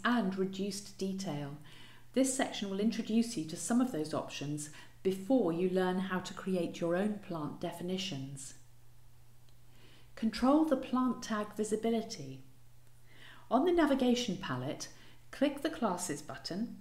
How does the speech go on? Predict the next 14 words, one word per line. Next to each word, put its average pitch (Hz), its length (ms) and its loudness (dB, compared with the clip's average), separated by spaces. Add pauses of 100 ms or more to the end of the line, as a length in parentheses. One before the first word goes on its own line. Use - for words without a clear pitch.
(580)
locate 208 580 2
the 202 60 -2
Plants 254 760 0
Component 214 840 0 (200)
Tags 226 520 0
class, 165 680 -4 (420)
and 196 220 0
make 226 220 6
it 269 140 6
invisible. 202 720 4 (1400)
Make 277 260 6
it - 180 -2
visible 262 380 4
again. 147 440 -4